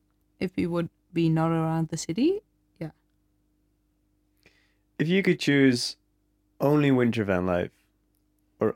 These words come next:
Speaker 2: only summer van life?
Speaker 1: No.
Speaker 2: Yeah, that, that was the question I wrote down for you. Thought that was good.
Speaker 1: That's a good question because it's really hard.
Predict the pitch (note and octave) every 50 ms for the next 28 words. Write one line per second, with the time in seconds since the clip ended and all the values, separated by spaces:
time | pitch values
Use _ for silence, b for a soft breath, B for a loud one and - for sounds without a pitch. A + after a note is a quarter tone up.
0 | _ B2 A#2+ A#2+ A#2+ A#2+ A#2 A#2 A2 A2 - - - G#2+ G#2 G2+ G2 F#2+ F#2+ F#2+
1 | F#2 F#2 F#2 F#2+ F#2 F#2 G2 - _ _ _ _ _ _ _ _ _ _ _ _
2 | _ _ _ _ F#3+ E3 E3 - - - - - - G1+ - - - _ _ _
3 | _ _ _ _ _ _ _ _ _ _ _ _ _ _ - - - - F2+ F2+
4 | F#2 F2+ - - - G2+ G2 F#2 F#2+ F#2+ - - F2+ - - G2 - - - G2
5 | F#2+ F#2+ F#2 F#2+ F#2+ F2+ - F#2+ F#2+ F#2+ - _ - G2 G2 G#2+ G#2 - _ _
6 | _ _ - G2 F#2 - F#2+ F#2 F#2+ F#2+ F#2+ - G2+ F#2+ G2+ A2 B2+ _ _ _
7 | _ _ _ _ G3+ G3 F#3 F3 E3 F#3+ F3 F#3 F3+ E3+ - - E3+ D#3+ E3 -
8 | E3+ E3 E3 - F3 E3+ D#3+ D#3+ D#3+ D#3+ E3+ E3+ D#3+ D#3+ D3+ D#3+ D#3 D3+ D#3